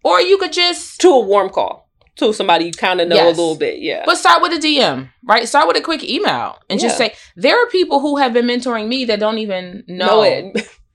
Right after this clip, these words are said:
Speaker 2: Mentoring your head.
Speaker 1: It, it, they're mentors, they're, they're my mentors in my head. There's a stylist in Philly who has been my mentor since,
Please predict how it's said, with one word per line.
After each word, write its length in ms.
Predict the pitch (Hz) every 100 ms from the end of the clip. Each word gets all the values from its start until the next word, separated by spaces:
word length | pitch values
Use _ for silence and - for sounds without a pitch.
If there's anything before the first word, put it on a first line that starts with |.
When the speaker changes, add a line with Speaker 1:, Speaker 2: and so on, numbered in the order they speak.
| _
Speaker 2:
Mentoring 400 | 226 226 208 202
your 120 | 202
head. 260 | 214 202 208 -
Speaker 1:
It, 180 | 233
it, 120 | 285 302
they're 100 | 339
mentors, 380 | 381 370 349 330
they're, 160 | 247 262
they're 120 | 254
my 140 | 254 254
mentors 320 | 254 277 262
in 80 | 254
my 120 | 233
head. 340 | 247 233 233
There's 180 | 226 285
a 60 | 294
stylist 640 | - 202 220 208 190 - _ _ -
in 140 | 196
Philly 380 | 196 214 190 175
who 380 | - 214 185 190
has 200 | 175 165
been 320 | 185 175 170 - _
my 120 | 220
mentor 400 | 233 190 180 175
since, 320 | - 190 185